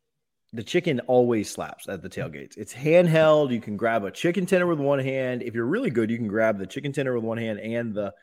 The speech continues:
sauce in the same hand. But dunking that chicken tender, dunk-, dunking a couple of 'em, um, into a <laughs> thing of sauce and then just being able to toss that sauce,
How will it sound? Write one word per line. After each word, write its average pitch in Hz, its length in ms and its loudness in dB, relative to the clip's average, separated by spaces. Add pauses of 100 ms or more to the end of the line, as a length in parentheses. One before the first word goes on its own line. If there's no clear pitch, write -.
(180)
sauce 127 400 2
in 123 60 -4
the 113 60 -4
same 123 220 -2
hand. 113 300 -2
But 90 260 -8 (540)
dunking 165 240 2
that 160 200 2
chicken 151 240 -6
tender, 139 360 -4
dunk-, 131 320 -6
dunking 123 220 -2
a 98 40 -4
couple 160 420 0
of 143 120 4
'em, 139 760 -8
um, 85 440 -6 (1400)
into 147 240 4
a - 20 4
<laughs> - 260 -2
thing 156 160 4
of 135 60 6
sauce 131 560 2
and 113 100 0
then 110 140 2
just 113 180 -4
being 120 140 2
able 101 180 -2
to - 80 -20
toss 139 240 2
that 131 220 -2
sauce, 127 420 0